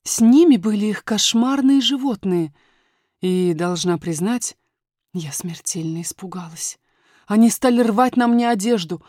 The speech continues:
Я боялась, что они разорвут меня на клочки, как вдруг сверху пролился мягкий белый свет».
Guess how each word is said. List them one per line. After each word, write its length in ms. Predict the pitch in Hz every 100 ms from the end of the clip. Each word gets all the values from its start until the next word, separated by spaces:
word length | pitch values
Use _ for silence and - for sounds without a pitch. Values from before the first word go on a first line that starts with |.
| _ _ _ _ _
Я 220 | 151 226
боялась, 480 | 214 233 277 277 214
что 180 | - 233
они 200 | 233 247
разорвут 520 | 240 240 226 285 302
меня 240 | 233 247
на 100 | 269
клочки, 720 | - 226 240 - - 320 285 - _ _ _ -
как 160 | 214
вдруг 260 | 202 277 233
сверху 540 | - 240 349 381 -
пролился 520 | 202 226 240 254 - 233
мягкий 640 | 226 254 339 - - 269
белый 380 | 226 262 254 262
свет». 600 | - - 190 165 147